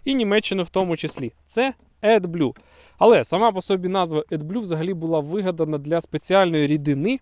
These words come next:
мочовини, яка використовується в системі вибіркової каталітичної нейтралізації вихлопних газів. Саме вибіркової,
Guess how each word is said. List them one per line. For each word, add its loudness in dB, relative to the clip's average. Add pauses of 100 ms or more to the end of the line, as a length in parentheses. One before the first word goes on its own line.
мочовини, -2
яка -2
використовується -4
в -10
системі -4
вибіркової 0
каталітичної -8
нейтралізації -6
вихлопних -12
газів. -10 (320)
Саме 2
вибіркової, 4